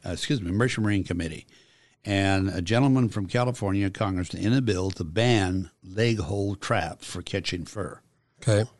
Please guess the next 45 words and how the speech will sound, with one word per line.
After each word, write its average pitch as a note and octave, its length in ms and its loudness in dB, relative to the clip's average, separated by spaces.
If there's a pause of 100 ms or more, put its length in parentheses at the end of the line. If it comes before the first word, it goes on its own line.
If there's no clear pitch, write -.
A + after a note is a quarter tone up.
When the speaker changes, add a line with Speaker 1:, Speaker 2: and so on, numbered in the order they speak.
(320)
Speaker 1:
And G2 680 2
for G#2+ 100 -4
those B2 300 4
in A2+ 80 4
Alaska, A2 400 2
you F#2 180 0
don't C3 160 4
want A#2+ 160 4
a F#2 40 2
leg G2+ 200 2
hold F#2 220 2
trap, F2+ 280 0
as F#2 160 -2
you G2+ 100 0
should. G2 420 0 (160)
It F#2+ 140 -8
was G2+ 240 -2
the G2 120 0
tool C#3 400 2
that F#2+ 120 -2
we A2+ 140 2
used, G2 500 2
I G2+ 180 0
used, F#2+ 540 2 (520)
and G2 600 -2 (180)
most B2 300 0
Alaskans G2+ 560 2
did G2 200 2
until F#2 300 0
we F2+ 120 -2
got F#2 240 -2
welfare A2 540 -4
in F2 100 -6
the E2+ 80 -2
rural F#2+ 320 2
areas. - 580 0 (460)
They G2 80 -20
would F#2+ 160 -18
go G2+ 140 0
out F#2+ 160 2
and G2+ 140 0
trap F#2+ 320 -4
fur G2 380 0 (640)
for F#2+ 400 -6
a G2+ 340 2